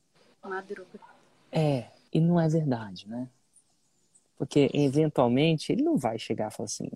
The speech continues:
Speaker 2: tipo, você imagina, o cara é mó bonzão lá em cima, vai falar, não, só quem, não, imagina que o cara dorme mal pra caramba, só que não vai ajudar, não faz sentido, entendeu? Pô, você acordou tarde, não, você tá dormindo, às vezes você, pô, e os, e os vigia noturno, entendeu?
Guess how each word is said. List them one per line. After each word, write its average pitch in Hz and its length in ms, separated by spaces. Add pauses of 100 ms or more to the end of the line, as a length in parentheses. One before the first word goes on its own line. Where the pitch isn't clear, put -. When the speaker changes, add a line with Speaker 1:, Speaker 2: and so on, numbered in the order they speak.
(300)
Speaker 2:
tipo, - 480 (560)
você - 160
imagina, 139 440
o - 20
cara 139 220
é - 20 (180)
mó 147 160
bonzão 185 480
lá 120 140
em 123 80
cima, 104 420
vai 165 140
falar, 123 320
não, 147 120
só 185 500
quem, 226 260 (420)
não, 208 140
imagina 175 320
que 240 80
o 220 40
cara 190 200
dorme 170 320
mal 143 220
pra - 160
caramba, 127 600 (300)
só 240 180
que 277 120
não 233 80
vai 135 160
ajudar, 117 280
não 220 120
faz 233 240
sentido, 180 500
entendeu? 127 560 (520)
Pô, 170 160
você 143 460
acordou 196 360
tarde, 147 300
não, 240 180
você 190 140
tá 208 100
dormindo, 175 540
às 123 80
vezes 156 180
você, 190 140
pô, 190 240
e 226 120
os, - 180
e 202 120
os 233 160
vigia 214 300
noturno, 143 580
entendeu? 143 500